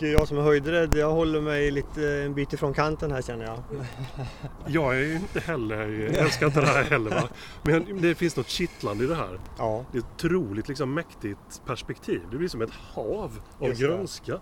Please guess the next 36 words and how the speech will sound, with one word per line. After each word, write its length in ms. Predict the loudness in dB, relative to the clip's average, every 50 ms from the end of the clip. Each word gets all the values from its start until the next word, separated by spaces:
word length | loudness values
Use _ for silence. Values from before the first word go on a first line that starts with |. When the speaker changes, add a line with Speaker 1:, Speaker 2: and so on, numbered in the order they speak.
| -6
Speaker 1:
Ja. 260 | -4 -4 -2 -2 -4 -8 -12 -16 -18 -18 -18 -20 -20 -20 -20 -20 -20 -20 -20 -20 -18 -8 -2
Och 120 | -2 0
det 80 | 0 0
är 40 | 0
precis 360 | 0 0 0 2 2 2 0
som 160 | -2 -4 -4
du 120 | -4 -4
nämnde 400 | -2 0 0 0 0 -2 -2 -2
här 60 | -2 -2
tidigare, 340 | -2 -2 -2 0 0 0
de 180 | 0 -2 -2 -2
högsta 540 | -2 -2 -2 -4 -6 -12 -10 -8 -6 -6 -4
granarna 800 | -4 -4 -2 -2 -2 -2 -4 -6 -6 -8 -8 -8 -6 -6 -6
och 120 | -6 -4 -4
högsta 340 | -4 -4 -6 -6 -10 -10 -8
tallarna, 420 | -6 -4 -4 -4 -4 -6 -6 -6
de 200 | -6 -6 -6 -6
är 160 | -6 -6 -6
ju 160 | -4 -6 -6
nästan 520 | -8 -8 -10 -10 -10 -12 -12 -12 -10 -10 -10
i 60 | -10
vår 260 | -10 -8 -8 -8 -8
höjd 380 | -8 -8 -10 -10 -10 -10 -10 -10
här. 100 | -10 -6
Vi 80 | -6 -4
har 200 | -4 -4 -4 -4
ju 120 | -4 -4
en 220 | -6 -6 -6 -6 -6
gran 420 | -6 -4 -2 -2 -2 -2 -2 -4
där 140 | -4 -4 -4
borta 360 | -4 -4 -6 -4 -6 -6 -6
som, 300 | -6 -6 -8 -6 -6 -8
den 180 | -8 -6 -6 -6
är 180 | -6 -6 -6
ju, 220 | -6 -6 -4 -6 -6
Speaker 2:
Den 180 | -8 -10 -12